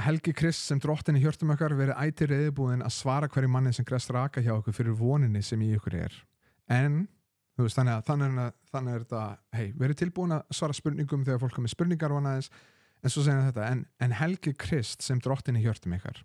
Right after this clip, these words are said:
þar að segja, hann er yfir ykkur, hann ræður ferðinni, „og verið,“ men, ég er að lesa sama vasa, <laughs> „verið ætíð reiðubúinn að svara manni, eh, hverjum manni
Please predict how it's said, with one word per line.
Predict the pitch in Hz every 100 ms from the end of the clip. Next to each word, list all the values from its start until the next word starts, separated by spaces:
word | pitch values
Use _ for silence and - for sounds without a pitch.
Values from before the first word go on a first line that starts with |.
| _
þar | -
að | 110
segja, | 92 98
hann | 120 113
er | 113 - -
yfir | 117 110 113
ykkur, | 117
hann | 104 110
ræður | 110 117 107
ferðinni, | 110 101 98 98 - - _ _ _ -
„og | 127 127
verið,“ | 127 - - _ _ _ _ _ _ _ - - -
men, | 123 104
ég | 107
er | 104
að |
lesa | 104 -
sama | 117 107
vasa, | 107 107 104 - - 127
<laughs> | - 190 151
„verið | 123 127
ætíð | 123 120
reiðubúinn | 120 120 120
að | 110
svara | 123 117
manni, | 117 117 - -
eh, | 143 143 135
hverjum | - 127
manni | 117 117